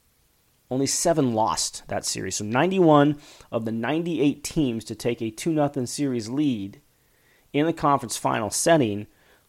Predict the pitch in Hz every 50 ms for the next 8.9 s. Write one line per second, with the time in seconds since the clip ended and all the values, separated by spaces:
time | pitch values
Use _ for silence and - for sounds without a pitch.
0 | _ _ _ 139 117 127 123 120 120 120 117 113 117 110 101 92 - 110 104 85
1 | - - - - _ _ _ - - - - - - - _ _ _ _ _ _
2 | _ _ _ _ _ _ _ _ - _ _ - - - 117 120 143 135 113 92
3 | - _ _ _ _ _ _ _ _ _ _ _ _ _ - 95 107 135 123 151
4 | 147 147 127 98 - - - - _ _ _ _ _ _ _ - - - - -
5 | - - - 98 - - 127 131 139 139 139 135 135 135 135 - _ _ - -
6 | - _ _ - - 117 120 110 104 107 101 101 90 - - 101 - - - 135
7 | 135 139 139 135 135 131 127 - - - - - _ - - - - _ _ _
8 | - _ _ _ _ _ _ 120 123 139 151 139 113 107 98 92 87 -